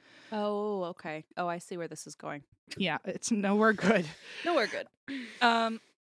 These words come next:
Speaker 2: so it became Oscarville, it was known as a successful Black community. There were many tradespeople there, farmers there. Um, but by nineteen twelve, uh, a-,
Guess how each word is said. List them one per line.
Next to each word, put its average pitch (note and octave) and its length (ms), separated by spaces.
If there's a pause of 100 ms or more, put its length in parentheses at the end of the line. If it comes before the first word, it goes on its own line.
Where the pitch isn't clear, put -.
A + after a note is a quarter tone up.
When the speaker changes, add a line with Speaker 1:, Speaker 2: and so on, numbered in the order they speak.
(320)
Speaker 2:
so G#3+ 540 (220)
it G#3+ 80
became C4 300
Oscarville, F#3 760 (380)
it G3+ 100
was F#3+ 180
known G3 360
as E3+ 120
a E3+ 60
successful F#3 540
Black E3+ 240
community. E3 640
There E3 160
were E3 140
many D#3+ 220
tradespeople G3+ 640
there, F3 240
farmers G3+ 460
there. F3+ 320 (480)
Um, F3+ 340
but G3+ 160
by G3+ 140
nineteen G#3 480
twelve, G#3 800 (400)
uh, F#3 80 (140)
a-, G3+ 100